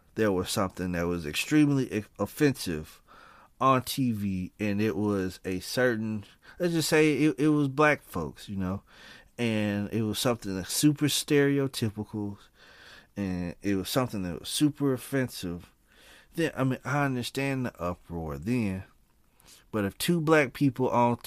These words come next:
on a commercial cracking open a can of Sprite,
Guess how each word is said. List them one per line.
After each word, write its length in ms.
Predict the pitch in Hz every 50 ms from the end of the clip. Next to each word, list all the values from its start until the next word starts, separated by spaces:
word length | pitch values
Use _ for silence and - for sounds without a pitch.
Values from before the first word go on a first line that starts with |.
| - -
on 180 | 117 123 113
a 60 | 107
commercial 800 | - - - 92 87 101 120 127 123 - - - 82 78 80 - _ _ _ _ _ _ _ _ _ _ _ _ _ _ _ _ _ _
cracking 340 | - 147 135 - - 117 -
open 320 | - 123 120 - 117 95
a 60 | 90
can 380 | - - - - 135 131 120 104
of 80 | 90 -
Sprite, 480 | - - 127 131 123 110 92 82 -